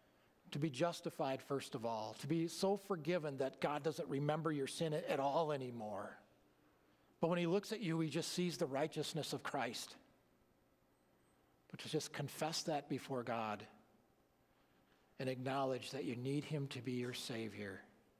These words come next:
and then put your trust in him,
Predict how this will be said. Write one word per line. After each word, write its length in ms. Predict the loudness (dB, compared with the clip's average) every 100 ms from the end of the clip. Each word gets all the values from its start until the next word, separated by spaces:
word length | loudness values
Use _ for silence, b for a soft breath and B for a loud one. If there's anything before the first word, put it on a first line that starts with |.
| _ _ _ _ _ _ _ _ b b b b b -4
and 160 | -2 -2
then 140 | -4
put 260 | -4 -6 -4
your 120 | -6
trust 420 | -4 -2 -4 -6
in 100 | -8
him, 260 | -8 -8